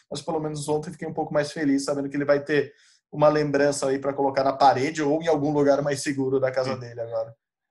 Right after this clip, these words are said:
Speaker 2: É, e é, medalha é complicado, porque não tem volta, né? Assim, sei lá, se roubassem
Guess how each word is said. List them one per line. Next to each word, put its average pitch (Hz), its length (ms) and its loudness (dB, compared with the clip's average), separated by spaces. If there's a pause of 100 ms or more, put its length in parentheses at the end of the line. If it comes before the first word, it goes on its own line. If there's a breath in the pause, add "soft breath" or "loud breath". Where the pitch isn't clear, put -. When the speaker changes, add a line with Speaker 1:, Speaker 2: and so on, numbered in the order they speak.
(460 soft breath)
Speaker 2:
É, 131 400 2
e 110 240 -2
é, 107 460 2 (140)
medalha 107 540 0
é - 20 -2
complicado, 151 760 -4
porque 104 400 -10 (180)
não 117 240 -12
tem 147 300 -8
volta, 147 420 -2
né? 104 140 -6
Assim, 104 180 -10
sei 127 140 -10
lá, 101 100 2
se - 160 -4
roubassem 107 840 -2